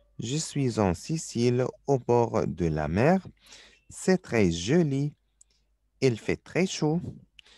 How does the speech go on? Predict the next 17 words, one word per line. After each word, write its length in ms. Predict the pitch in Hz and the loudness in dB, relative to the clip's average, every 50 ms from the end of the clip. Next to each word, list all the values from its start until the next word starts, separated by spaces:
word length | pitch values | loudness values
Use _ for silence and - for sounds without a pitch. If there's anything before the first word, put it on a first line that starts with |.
| _ _ _ | _ _ _
c'est 300 | - - - - 107 98 | -20 -16 -8 -4 -4 -4
chouette. 600 | - - - 175 175 135 95 85 - _ - - - - - - _ _ - - - _ _ - | -4 -4 -4 -4 -2 -2 -4 -4 -6 _ -16 -18 -16 -18 -20 -20 _ _ -20 -20 -20 _ _ -4
Nous 280 | - 101 104 101 92 82 | 0 2 2 2 2 0
allons 300 | 85 82 87 107 135 165 | 0 0 2 0 0 0
à 160 | - - 98 | 0 0 0
la 100 | 90 80 | 0 0
plage 500 | - _ - 98 117 135 160 175 180 180 185 - - _ _ _ _ _ _ _ _ _ | -2 _ -4 0 2 2 2 0 -2 -4 -6 -6 -8 _ _ _ _ _ _ _ _ _
tous 160 | _ - - | _ -10 -6
les 160 | 170 151 135 104 | -4 -4 -2 -2
jours 440 | 90 101 117 123 131 135 135 139 - - - | -2 -2 -2 -2 -2 -2 -4 -8 -14 -10 -6
et 260 | 107 113 117 117 - _ - | -4 -2 -2 -2 -6 _ -4
nous 280 | 92 95 92 90 85 78 | -2 0 2 2 0 0
jouons 420 | 71 82 78 80 92 107 127 - 359 - - | -2 -4 -2 0 0 0 0 -2 -6 -8 -4
au 120 | - 87 78 | -4 -4 -2
ballon. 500 | 76 78 73 73 78 87 107 131 175 185 - _ _ - - _ _ _ _ _ - | -2 -4 -6 -2 0 0 2 2 0 -2 -6 _ _ -20 -20 _ _ _ _ _ -6
Maman 400 | - 85 87 87 95 117 147 170 | -2 0 2 4 4 4 4 4
mange 500 | 160 143 123 123 131 135 135 127 131 | 4 2 2 2 2 2 0 0 -2